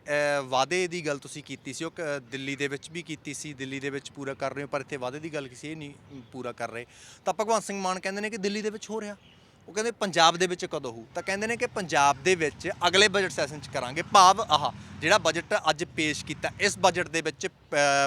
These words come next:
ਜਿਹੜਾ ਹੈਗਾ ਉਹ ਪਾਸ ਕਰਾਂਗੇ, ਗਿਆਰਾਂ ਗਿਆਰਾਂ ਸੌ ਰੁਪਏ ਦੇਵਾਂਗੇ। ਪਰ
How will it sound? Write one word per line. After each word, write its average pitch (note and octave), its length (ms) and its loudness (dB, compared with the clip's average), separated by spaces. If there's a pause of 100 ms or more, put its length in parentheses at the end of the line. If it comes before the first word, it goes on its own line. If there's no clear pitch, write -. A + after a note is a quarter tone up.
(180)
ਜਿਹੜਾ D3+ 220 0
ਹੈਗਾ D3+ 260 2
ਉਹ E3 280 -2
ਪਾਸ C#3 260 2
ਕਰਾਂਗੇ, B2 340 -8 (280)
ਗਿਆਰਾਂ C#3+ 220 4
ਗਿਆਰਾਂ C#3 200 -2
ਸੌ D3 120 -12
ਰੁਪਏ C3 180 -10
ਦੇਵਾਂਗੇ। A#2 320 -14
ਪਰ F#3+ 260 2